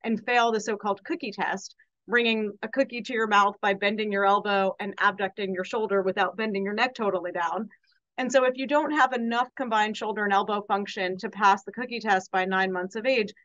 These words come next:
then that's another indication for surgery. So these are kind of the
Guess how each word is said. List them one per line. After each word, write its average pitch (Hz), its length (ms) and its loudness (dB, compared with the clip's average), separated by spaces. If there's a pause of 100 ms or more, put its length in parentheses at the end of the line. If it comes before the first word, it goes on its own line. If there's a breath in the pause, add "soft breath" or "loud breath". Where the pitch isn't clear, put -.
(120)
then 233 80 -4
that's 214 180 2
another 202 360 4
indication 180 580 -4
for 180 100 -8
surgery. - 440 -10 (420)
So - 180 -10
these 269 240 2
are 277 80 4
kind 240 240 0
of 196 140 -2
the 208 240 0